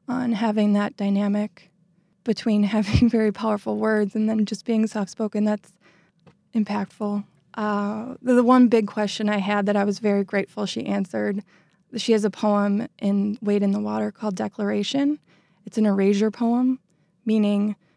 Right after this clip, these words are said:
it's a, it's a found poem. She took the Declaration of Independence and basically deleted most of the words in there. So only a few select words are left. And I asked her, how'd she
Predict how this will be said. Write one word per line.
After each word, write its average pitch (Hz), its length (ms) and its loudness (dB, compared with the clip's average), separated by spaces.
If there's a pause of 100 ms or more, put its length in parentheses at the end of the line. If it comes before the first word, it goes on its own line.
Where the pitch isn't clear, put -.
(160)
it's - 120 -8
a, 202 80 -2 (180)
it's 220 140 -6
a 202 40 -4
found 269 300 2
poem. 208 560 0
She - 160 -12
took 214 200 -2
the 220 80 -2
Declaration 214 580 -2
of 208 100 0
Independence 202 680 -2
and 214 160 -2
basically 208 520 -4
deleted 202 680 0 (460)
most 208 400 0
of 196 120 -4
the 202 80 0
words 202 320 -6
in 240 140 -4
there. 254 320 -6 (260)
So - 160 -10
only 214 200 2
a 202 40 -4
few 220 180 -6
select - 420 -10
words 233 260 -6
are 240 100 -6
left. 240 400 -8
And 214 80 -2
I 214 60 -2
asked 208 380 -6
her, 214 300 -4 (440)
how'd 226 220 -4
she 220 180 -2